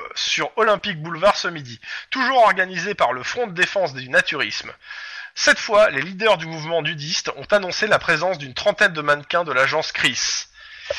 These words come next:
ce qui risque d'a-, d'attirer efficacement l'attention sur leur cause.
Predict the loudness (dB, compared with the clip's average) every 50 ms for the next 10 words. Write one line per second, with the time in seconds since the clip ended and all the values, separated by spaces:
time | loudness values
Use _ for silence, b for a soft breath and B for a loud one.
0 | B B B B B B 0 0 2 2 2 2 2 2 0 0 -2 -4 0 4
1 | 4 4 6 4 4 4 2 2 0 -2 -2 0 0 0 0 0 -2 0 0 0
2 | -2 -4 -4 -2 -2 -2 -2 -4 2 2 2 2 2 -2 0 2 2 2 2 2
3 | 0 -2 0 -2 -2 -2 -2 -2 0 0 -2 -2 -6 -16 -18 -16 -14 -14 -14